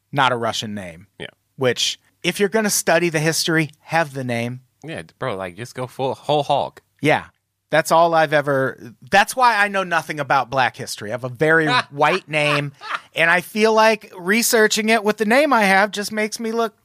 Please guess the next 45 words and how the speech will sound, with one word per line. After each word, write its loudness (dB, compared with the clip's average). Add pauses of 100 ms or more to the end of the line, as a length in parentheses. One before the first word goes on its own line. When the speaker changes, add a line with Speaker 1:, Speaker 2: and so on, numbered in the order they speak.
(220)
Speaker 2:
And -8
then -2
Speaker 1:
you 0
know, 4
Speaker 2:
also, -2
Speaker 1:
dumb. 2
Speaker 2:
if -4
you -6
change -6
your -6
name, -6
that's -6
appropriating -4
the -8
culture, -4
and -8
you're -4
an -4
ally, -6
so -12
you -4
Speaker 1:
Right. 4
Speaker 2:
can -2
never -10
do -16
that, -10
so. -20 (200)
Speaker 1:
'Cause 0
when 2
have 0
you -2
heard 2
of -8
a 0
black 2
person -2
with -6
the -2
last 4
name -6
Brown? 0 (140)
Speaker 2:
I've -4
never. -6
Speaker 1:
Never. -2
Speaker 2:
Never. -8